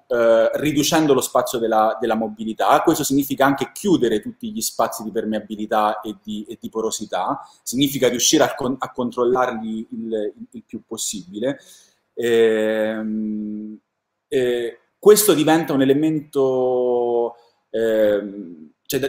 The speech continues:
da, dal nostro punto di vista estremamente, eh, cioè, non solo estremamente problematico, ma come dici te, che, che influenzerà profondamente s-, i corpi e, le, e, e, e gli spazi dedicati ai corpi all'interno, all'interno della città.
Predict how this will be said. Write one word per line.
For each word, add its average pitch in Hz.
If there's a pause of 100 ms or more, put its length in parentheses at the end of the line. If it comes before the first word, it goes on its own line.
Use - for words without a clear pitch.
(160)
da, 160
dal 156
nostro 180
punto 160
di 151
vista 180
estremamente, 160 (240)
eh, -
cioè, 165
non 160
solo 208
estremamente 151
problematico, 139
ma 135
come 156
dici 156
te, 185
che, 151
che -
influenzerà 151
profondamente 151 (600)
s-, -
i 151
corpi 180
e, 151
le, 127
e, 123
e, 139
e 139
gli 135
spazi 135
dedicati 117
ai 104
corpi 101
all'interno, 101
all'interno 107
della 95
città. 95